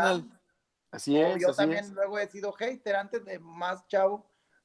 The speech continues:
Speaker 2: sí tiraba hate de a tiro, pero no,
Speaker 1: Pues
Speaker 2: ya
Speaker 1: sí,
Speaker 2: estoy,
Speaker 1: es que se
Speaker 2: ya
Speaker 1: da
Speaker 2: estoy
Speaker 1: cuenta uno
Speaker 2: viejo.
Speaker 1: que no tiene mucho caso, carnal.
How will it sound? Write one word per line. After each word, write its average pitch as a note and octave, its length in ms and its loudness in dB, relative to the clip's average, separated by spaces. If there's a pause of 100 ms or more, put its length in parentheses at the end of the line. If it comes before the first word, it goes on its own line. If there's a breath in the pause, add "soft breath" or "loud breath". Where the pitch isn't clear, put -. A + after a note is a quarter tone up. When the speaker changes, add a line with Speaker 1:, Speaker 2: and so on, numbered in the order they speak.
Speaker 2:
sí D#3 100 -12
tiraba F3 460 0
hate E3+ 320 -4
de E3 100 -2
a D3+ 120 -2
tiro, E3+ 360 -6
pero C#3+ 220 -4
no, C#3 100 -14
Speaker 1:
Pues D3+ 180 2
Speaker 2:
ya G3 120 0
Speaker 1:
sí, A3 240 -2
Speaker 2:
estoy, - 300 -10
Speaker 1:
es F3+ 140 2
que A3 120 4
se G#3+ 100 10
Speaker 2:
ya G3+ 60 12
Speaker 1:
da G#3 80 8
Speaker 2:
estoy G#3+ 220 10
Speaker 1:
cuenta F#3 200 6
uno G#3 140 2
Speaker 2:
viejo. - 80 0
Speaker 1:
que F3 80 4
no E3+ 120 2
tiene F#3 220 2
mucho F3+ 260 0
caso, D#3+ 420 6
carnal. C3 380 0